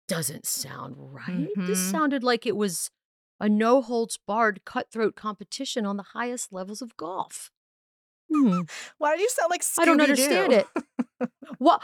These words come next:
Speaker 1: where else in the world can a man named Pat Perez hit an eighty and still won a million dollars amongst professional golfers on the planet? I don't know. It's almost like this has all been a sham.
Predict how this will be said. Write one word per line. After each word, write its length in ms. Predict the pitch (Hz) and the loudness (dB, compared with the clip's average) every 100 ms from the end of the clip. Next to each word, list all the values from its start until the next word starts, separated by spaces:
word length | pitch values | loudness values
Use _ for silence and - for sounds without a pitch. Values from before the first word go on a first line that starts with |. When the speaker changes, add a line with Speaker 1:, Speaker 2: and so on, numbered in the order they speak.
| - | 2
Speaker 1:
where 300 | 349 523 494 | 6 8 10
else 220 | 508 - | 8 6
in 120 | 370 | 6
the 80 | 302 | 6
world 480 | 269 294 494 254 196 | 6 6 8 6 4
can 140 | 254 | 2
a 40 | 240 | 2
man 380 | 247 320 427 370 | 2 2 2 2
named 240 | 277 254 | 2 2
Pat 260 | 330 359 - | 2 2 4
Perez 440 | 320 359 214 208 | 4 6 6 2
hit 140 | 294 | 0
an 140 | 254 190 _ | 0 -2 _
eighty 400 | 302 359 226 143 | 2 4 2 -2
and 100 | 143 | -4
still 300 | - 330 339 | -8 -6 -2
won 160 | 294 254 | 2 4
a 40 | |
million 420 | 208 269 359 330 269 | 4 0 -4 -4 0
dollars 440 | 349 349 208 190 | 4 6 6 4
amongst 320 | 202 214 - | -2 -4 -4
professional 540 | 254 233 320 320 262 240 | -10 -4 -2 0 -2 -4
golfers 540 | - 339 359 208 214 | 0 0 2 0 0
on 120 | 247 | -2
the 80 | 277 | -4
planet? 460 | - 359 392 226 - - - _ _ - | -8 -12 -6 -6 -6 -14 -20 _ _ 0
I 80 | 571 554 571 587 605 622 - | 8 8 8 6 6 8 10
don't 60 | 453 233 | 10 8
know. 60 | |
It's 140 | 254 - | 6 6
almost 340 | 294 415 381 | 8 8 8
like 160 | 330 302 | 6 4
this 160 | 370 370 | 0 4
has 100 | 392 | 6
all 160 | 415 | 8
been 120 | 440 | 6
a 100 | 466 | 4
sham. 640 | 427 - 523 539 480 214 | 6 6 6 6 6 4